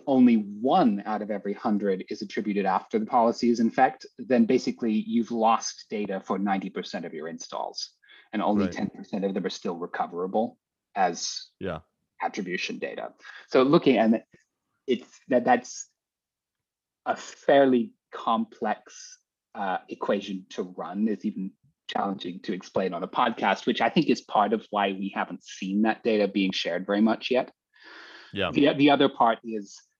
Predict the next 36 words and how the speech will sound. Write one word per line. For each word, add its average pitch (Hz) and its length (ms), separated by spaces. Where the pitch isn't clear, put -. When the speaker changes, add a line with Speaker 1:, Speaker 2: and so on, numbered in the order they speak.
Speaker 1:
a - 80
number 113 460
of 101 380
M 110 180
M 101 140
Ps 104 280
in 98 100
the 101 120
industry 95 500
are 98 160
still 110 500
allowing 104 800
their 101 140
customers 101 640
to 98 160
seamlessly 104 960
fall 95 160
back 87 340
to 104 100
fingerprint-based 107 920
measurement 113 600
when 110 280
the 107 140
I 92 100
D 95 140
F 95 120
A 90 60
is - 220
missing, 85 600
which 104 280
is 98 360
masking 101 880
the 98 160
effect - 420
of - 180
that. - 320